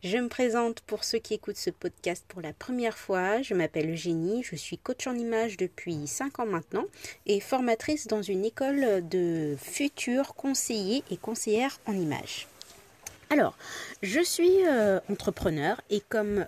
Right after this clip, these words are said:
euh, bon nombre d'entre nous, le confinement est en train de me faire changer, euh, ma façon de faire mon activité. Donc effectivement d'être plus en lien avec, euh, ma clientèle dans, avec les réseaux sociaux.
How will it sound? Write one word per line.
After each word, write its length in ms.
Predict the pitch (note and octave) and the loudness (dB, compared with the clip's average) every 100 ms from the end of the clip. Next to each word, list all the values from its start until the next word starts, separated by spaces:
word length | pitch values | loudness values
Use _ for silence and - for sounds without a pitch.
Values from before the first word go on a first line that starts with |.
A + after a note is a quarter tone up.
| - | 0
euh, 300 | F3+ D#3 D#3 | 2 2 2
bon 260 | D#3+ A3+ | 0 2
nombre 400 | B3+ B3 A#3+ F#3+ | 2 2 0 2
d'entre 400 | D#3+ F#3 F3 - | 2 2 -2 -2
nous, 260 | D#3+ D#3+ G#3 - - - - - | -2 0 -4 -4 -6 -6 -12 -4
le 400 | F#3 F3 F3+ F3 | 4 8 8 6
confinement 1000 | - A#3+ - B3+ A#3+ A#3+ C4+ D4+ E4 - | 4 0 2 2 4 4 4 6 4 4
est 280 | A3 A3+ A3 | 2 2 0
en 120 | G#3+ | -2
train 240 | - C4 | -2 -2
de 160 | B3 G3+ | 0 0
me 180 | G3 G3 | 2 0
faire 320 | - B3 - | 2 0 2
changer, 800 | - D4 C#4 A#3 G#3 F#3 A#3 - | -2 2 2 2 2 2 2 -2
euh, 1080 | G3+ F#3+ E3+ E3 E3 D#3+ D#3+ D#3 D3+ D3+ D3+ | -2 2 2 2 2 2 2 2 2 2 2
ma 220 | D3+ F#3 | 2 0
façon 400 | G3+ - - A#3 | 2 0 0 -4
de 140 | A#3+ G#3 | -2 -2
faire 180 | - G#3+ | 2 0
mon 220 | G3+ F#3+ | 2 -2
activité. 600 | F#3 - F#3 E3+ - - - - - - - - _ | -4 -8 -12 -12 -14 -16 -16 -20 -20 -18 -20 -20 _
Donc 360 | F3+ F3+ F3 G3 | -2 0 0 -4
effectivement 540 | F3+ F3 - G#3 G3+ | -2 -4 -4 -2 0
d'être 240 | F3 - | 0 -2
plus 260 | D3+ - G3+ | -10 -8 -4
en 100 | F#3 | 0
lien 420 | F#3 F3+ F3+ F3+ | 0 0 0 0
avec, 420 | E3 D#3 E3 - | -2 -2 -4 -4
euh, 440 | E3 D#3 D3+ D3 D3 | -2 -2 -2 -2 -2
ma 180 | D#3 E3 | -2 -2
clientèle 880 | - G3 F#3 F#3 G#3 G3+ G3 D#3 | -2 -2 -2 0 2 2 2 0
dans, 260 | D#3 D#3+ D#3+ | 0 -2 -2
avec 300 | D#3 E3 E3 | -2 -2 -4
les 80 | F3 | -6
réseaux 260 | E3 D#3+ D#3+ | -6 -8 -8
sociaux. 480 | E3+ - A3+ D4 | -10 -2 2 2